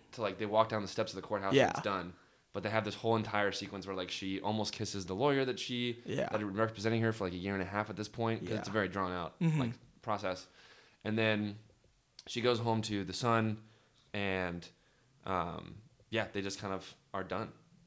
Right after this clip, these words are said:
Speaker 1: and that's it.
Speaker 2: Yeah, I
Speaker 1: And
Speaker 2: mean,
Speaker 1: it's
Speaker 2: I mean, I think she meets the son, and the son says,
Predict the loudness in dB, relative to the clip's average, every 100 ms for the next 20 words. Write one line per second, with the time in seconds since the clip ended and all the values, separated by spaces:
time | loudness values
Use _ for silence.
0 | -10 -6 -4 -2 -2 -2 -12 -20 -16 -2
1 | 0 0 2 2 2 0 -10 -16 _ _
2 | 4 6 4 2 -4 _ -14 -14 -14 _
3 | _ _ 4 6 4 0 -4 _ _ _
4 | -8 -4 4 4 4 4 2 4 4 2
5 | 2 2 2 2 2 0